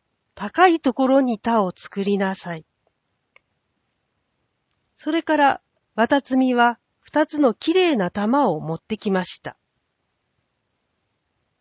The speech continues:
「こちらの玉が塩蜜玉。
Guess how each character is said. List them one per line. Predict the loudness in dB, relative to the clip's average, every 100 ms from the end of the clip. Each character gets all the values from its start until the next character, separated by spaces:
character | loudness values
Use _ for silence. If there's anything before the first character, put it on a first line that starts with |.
| _ _ _ -4
「こ | -4
ち | -2 6
ら | 8
の | 8 4
玉 | 4 4 2
が | 0 -4 _ -16 -2
塩 | 2 4 4
蜜 | 2 -2 -10
玉。 | -10 -10